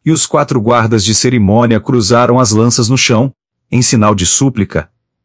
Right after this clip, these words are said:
Era a primeira vez que tal acontecia na corte.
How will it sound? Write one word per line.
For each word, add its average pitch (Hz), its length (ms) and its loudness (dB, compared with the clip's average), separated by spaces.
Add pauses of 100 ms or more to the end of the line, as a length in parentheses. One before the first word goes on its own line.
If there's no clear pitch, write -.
(140)
Era 123 160 0
a - 20 -2
primeira 131 400 2
vez 117 240 0
que 139 120 -2
tal 135 200 0
acontecia 139 540 0
na 139 100 0
corte. - 500 -4